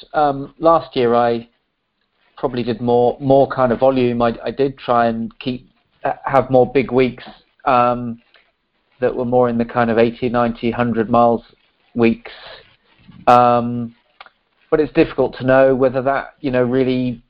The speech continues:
kind of worked or not, or whether that was, you know, just sort of making me tired and slow. It's, it's not always clear,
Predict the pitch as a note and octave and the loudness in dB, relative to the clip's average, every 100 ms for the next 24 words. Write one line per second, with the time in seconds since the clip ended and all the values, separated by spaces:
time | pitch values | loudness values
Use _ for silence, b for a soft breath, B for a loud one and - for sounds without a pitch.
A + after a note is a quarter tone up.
0 | - C3 B2+ C#3 C#3 A2+ C#3 D#3 F3+ A#2 | -8 -2 0 2 2 0 -4 -2 0 0
1 | A#2 A#2 A2+ C3 - B2+ A#2+ - - - | 0 -2 -2 -2 -2 -4 -4 -8 -20 -20
2 | _ _ _ _ _ _ _ - C3 A#2 | _ _ _ _ _ _ _ -12 -2 0
3 | A#2 B2+ A#2+ B2 B2 B2 B2 B2+ C3 B2+ | 0 -4 -2 0 0 0 -4 2 2 2
4 | C3 C#3 D3+ E3 C3 A2 C3 - - B2+ | -2 0 2 2 -2 -4 -8 -10 -12 -10
5 | - D3 C3 B2+ B2 C#3+ C#3+ C3 B2 | -4 -2 0 0 -2 -2 0 2 2